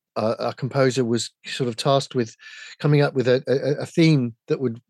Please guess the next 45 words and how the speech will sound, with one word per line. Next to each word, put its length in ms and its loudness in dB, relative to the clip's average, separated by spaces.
that 100 0
would 140 -2
indicate 460 2
the, 220 -4
the 140 0
Entity 380 -2
and 100 0
its 120 -10
presence. 500 -2
And 180 0
it 80 2
worked. 300 4
It 40 -2
was 120 -6
good. 300 2
It 100 0
was 100 2
a 40 0
good 140 2
theme, 220 6
but 160 2
the 220 4
Entity 320 0
started 340 0
becoming 440 2
more 180 6
of 60 2
a 60 2
visual 340 4
reference 400 -4
as 100 -4
well. 300 4
And 120 2
therefore, 460 6
it, 140 0
it 200 -2
kind 180 2
of 40 2
became 280 0
a 40 4
slightly 380 -2
more 140 4
of 60 4
a 60 2
physical 600 -2